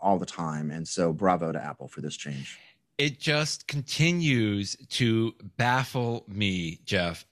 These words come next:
Speaker 2: how we have this capability in the palm of our hands. I, I don't, I'm, I'm gonna just guess at some point in your career, you used, uh, Via Voice, I B M, or Dragon Dictation or something along those lines.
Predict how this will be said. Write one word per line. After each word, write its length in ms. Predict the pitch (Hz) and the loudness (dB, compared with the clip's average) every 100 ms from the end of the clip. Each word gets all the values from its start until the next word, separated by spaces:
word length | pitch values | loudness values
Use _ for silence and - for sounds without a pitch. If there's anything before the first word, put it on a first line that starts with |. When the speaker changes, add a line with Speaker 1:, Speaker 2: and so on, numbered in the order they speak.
| _ | _
Speaker 2:
how 580 | - - 117 120 123 127 - | -2 2 4 6 4 2 -2
we 220 | 107 127 | 2 4
have 380 | 120 113 110 87 | 4 2 0 0
this 220 | 127 139 | 0 0
capability 720 | - 139 110 90 113 101 92 | -2 -4 -2 0 0 0 -2
in 180 | 101 101 | -4 -4
the 80 | 92 | -6
palm 320 | - 113 117 | -2 0 2
of 120 | 104 | 2
our 100 | 101 | 0
hands. 440 | 90 104 85 78 - - - - - - | 2 0 0 -4 -10 -14 -16 -16 -8 -2
I, 120 | 113 | 0
I 120 | - 131 | 2 0
don't, 220 | 151 131 | 0 0
I'm, 140 | 135 - | -2 0
I'm 140 | 143 | -2
gonna 140 | 160 143 | 0 0
just 240 | 143 127 | 0 -2
guess 360 | 104 139 190 - | 2 2 2 -2
at 140 | 127 | -4
some 260 | - 151 165 | 0 0 0
point 240 | 156 160 | 0 2
in 60 | 147 | 4
your 380 | 135 139 139 123 _ - | 4 4 4 0 _ -4
career, 520 | 127 120 151 180 208 - - | 0 4 4 2 0 -6 -18
you 380 | - 113 165 175 | 0 4 4 2
used, 760 | 151 135 175 143 127 123 120 - | 0 2 6 6 6 4 0 -4
uh, 340 | 127 117 113 113 | 0 4 4 2
Via 300 | 104 131 151 | 2 4 4
Voice, 300 | 117 107 92 | 2 0 0
I 140 | 120 131 | 0 2
B 240 | 135 143 | 4 4
M, 280 | 143 131 117 | 4 2 -2
or 440 | 117 110 107 107 110 - | -2 0 2 0 -2 -4
Dragon 400 | 127 135 139 139 | 0 2 0 -2
Dictation 560 | 135 - 135 135 123 | -2 -2 -2 0 -2
or 100 | 98 | -2
something 380 | 98 - 143 151 | -2 -2 0 0
along 300 | 135 123 123 | 2 2 2
those 260 | 113 120 120 | 2 2 0
lines. 260 | 110 95 | 0 -2